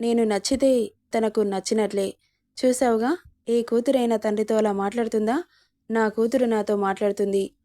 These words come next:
అన్నీ పర్సనల్స్. ఒకవేళ తను ఎవరినైనా లవ్ చేసినా ధైర్యంగా వచ్చి నాకు చెబుతుంది. మరి ఒప్పుకుంటారా? అబ్బాయి మంచోడైతే ఒప్పుకోక ఏం చేస్తాం?" "తప్పకుండా ఒప్పుకుంటాను. సర్లే,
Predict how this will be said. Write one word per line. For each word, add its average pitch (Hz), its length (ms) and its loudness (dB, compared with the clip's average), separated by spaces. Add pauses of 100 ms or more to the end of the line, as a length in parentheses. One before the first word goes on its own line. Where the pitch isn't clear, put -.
అన్నీ 226 240 0
పర్సనల్స్. 202 600 -4 (540)
ఒకవేళ 240 420 2
తను 233 240 2 (220)
ఎవరినైనా 226 480 2
లవ్ 208 260 0
చేసినా 233 400 0 (360)
ధైర్యంగా 233 540 2
వచ్చి 208 280 0
నాకు 202 240 -2
చెబుతుంది. 190 560 -2 (640)
మరి 240 260 0 (260)
ఒప్పుకుంటారా? 226 640 0 (760)
అబ్బాయి 208 360 0
మంచోడైతే 233 640 2 (240)
ఒప్పుకోక 240 460 0
ఏం 214 140 2
చేస్తాం?" 208 400 -2 (920)
"తప్పకుండా 240 540 0
ఒప్పుకుంటాను. 208 580 -2 (600)
సర్లే, 240 380 2